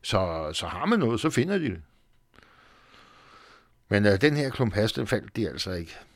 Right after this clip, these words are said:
Den sad jeg med inde i hånden. Og da jeg så får at vide, at de har kigget på det, fordi nu vil de jo så have, at jeg skal tage tøj på,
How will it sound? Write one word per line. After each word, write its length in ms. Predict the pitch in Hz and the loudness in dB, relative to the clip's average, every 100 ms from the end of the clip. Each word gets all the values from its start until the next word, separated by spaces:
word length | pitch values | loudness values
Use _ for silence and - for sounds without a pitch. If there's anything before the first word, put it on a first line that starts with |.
| _ | _
Den 160 | - 110 | -6 -4
sad 160 | 107 78 | -2 -4
jeg 160 | 98 | -4
med 120 | 98 | -4
inde 180 | 92 95 | -4 -4
i 40 | 92 | -4
hånden. 360 | 92 80 82 - _ _ _ _ _ _ _ _ - - | -6 -8 -16 -18 _ _ _ _ _ _ _ _ -16 -10
Og 120 | 95 | -2
da 80 | 101 | 2
jeg 140 | 101 | 4
så 140 | 120 110 | 4 4
får 200 | 117 98 | 6 6
at 80 | |
vide, 260 | 95 101 110 | 6 6 6
at 80 | 95 | 4
de 120 | 98 | 4
har 300 | 98 85 92 - | 2 0 -6 -6
kigget 300 | - 101 95 | -2 0 0
på 60 | |
det, 220 | 87 90 | -2 -2
fordi 180 | 95 95 | -2 -4
nu 120 | 95 | 0
vil 140 | 107 107 | 0 2
de 60 | |
jo 100 | 104 | 2
så 140 | 90 101 | 2 2
have, 160 | 101 | 2
at 60 | 92 | 2
jeg 100 | 92 | -4
skal 140 | - | -6
tage 140 | 101 - | -6 -4
tøj 220 | 92 90 | -4 -4
på, 260 | 87 98 | -6 -8